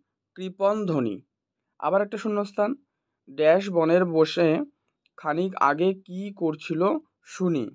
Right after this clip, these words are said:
উত্তর, বরজপোতার বনে বসে খানিক আগে কি করছিলে শুনি। আচ্ছা বলো তো, এই যে লাইনটা, এটা কে বলেছিল?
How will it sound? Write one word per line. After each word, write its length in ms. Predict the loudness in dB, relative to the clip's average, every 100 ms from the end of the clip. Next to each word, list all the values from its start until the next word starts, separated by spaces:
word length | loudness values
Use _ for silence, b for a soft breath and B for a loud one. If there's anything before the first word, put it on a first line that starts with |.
| _ _ _ _ _ _ _ _ _ _ -20
উত্তর, 360 | -20 _ -6
বরজপোতার 920 | -6 2 6 6 4 -2 -8 2 4
বনে 340 | 6 6 6 6
বসে 320 | 4 2 -2 -2 -10
খানিক 260 | -6 -4 0
আগে 200 | -2 -2
কি 180 | -8 -2
করছিলে 480 | -2 0 -4 -4
শুনি। 360 | -2 0 0 -2 -10 _ _ _ _
আচ্ছা 180 | -6 0
বলো 220 | 2 2
তো, 100 | 4
এই 200 | 4 4
যে 80 | 6
লাইনটা, 340 | 6 4 2
এটা 100 | 0
কে 240 | -2 2 4
বলেছিল? 460 | 6 4 2 -2